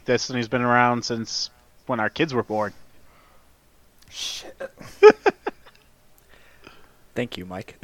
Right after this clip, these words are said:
Speaker 3: <laughs> Dad jokes were the last episode, not this one. Oh, fuck. You're right, too. It has been that long.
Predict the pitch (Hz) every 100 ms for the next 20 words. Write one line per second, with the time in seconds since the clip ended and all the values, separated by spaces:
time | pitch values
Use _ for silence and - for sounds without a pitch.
0 | - - - - - - - 175 269 -
1 | 240 - - - - - - - - -
2 | - - 139 143 143 151 - 143 117 117
3 | 120 - 104 - 95 107 120 120 - -
4 | - - - - - - - - - -
5 | - - - - - - - - - -
6 | - - - - - - - - - -
7 | - - - - - - - - - -
8 | - 98 90 87 101 85 - - 95 92
9 | 95 - - 92 95 - 113 98 104 -
10 | 90 92 90 110 104